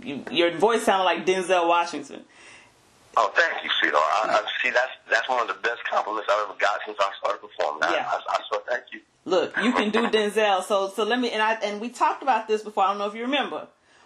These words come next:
Speaker 1: but I was like, uh, "You should do a whole piece in his voice for real." Like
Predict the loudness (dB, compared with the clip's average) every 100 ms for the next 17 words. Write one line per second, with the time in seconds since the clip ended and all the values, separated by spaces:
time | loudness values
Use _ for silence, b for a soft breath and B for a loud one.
0 | b 0 2 4 2 2 2 4 2 -2
1 | -2 0 2 0 -2 -4 2 2 2 -2
2 | 0 0 0 -2 0 0 0 2 2 2
3 | -2 -8 -8 -12 -6 -2 0 -2 2 2
4 | 2 -2 2 2 2 -4 -4 0 0 2
5 | 0 2 0 -2